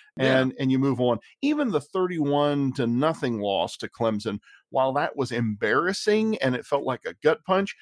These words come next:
Speaker 2: Woody Hayes always said, "Nothing cleanses the soul like a good hind part kicking," right?
Speaker 1: Yeah.
Speaker 2: So you, you'd say, "Okay, you got blown out. You were never going to win that game because Clemson was the better team,"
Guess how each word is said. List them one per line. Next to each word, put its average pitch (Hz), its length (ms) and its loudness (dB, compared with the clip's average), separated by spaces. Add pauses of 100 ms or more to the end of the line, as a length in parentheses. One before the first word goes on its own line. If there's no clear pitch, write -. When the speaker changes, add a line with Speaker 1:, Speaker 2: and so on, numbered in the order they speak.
(280)
Speaker 2:
Woody 254 180 2
Hayes 165 260 2
always 147 240 0
said, 135 180 2
"Nothing 147 260 -2
cleanses 131 400 -2
the 107 100 -14
soul 165 360 -2
like 107 180 -2
a 101 60 -6
good 110 480 -4 (640)
hind 190 420 -2
part 104 280 -2
kicking," 107 360 -4
right? 120 340 0
Speaker 1:
Yeah. 113 140 -4
Speaker 2:
So 135 380 4 (800)
you, 175 280 -4
you'd 175 180 -4
say, 170 120 4
"Okay, 156 220 2
you 143 180 -2
got 208 220 2
blown 165 240 2
out. 160 160 0
You 143 120 0
were 135 80 2
never 160 240 2
going 143 220 0
to 123 60 0
win 196 220 0
that 113 220 -2
game 110 300 -2
because 135 340 -2
Clemson 151 340 -2
was 127 120 -4
the 127 60 -14
better 127 260 0
team," 143 300 -2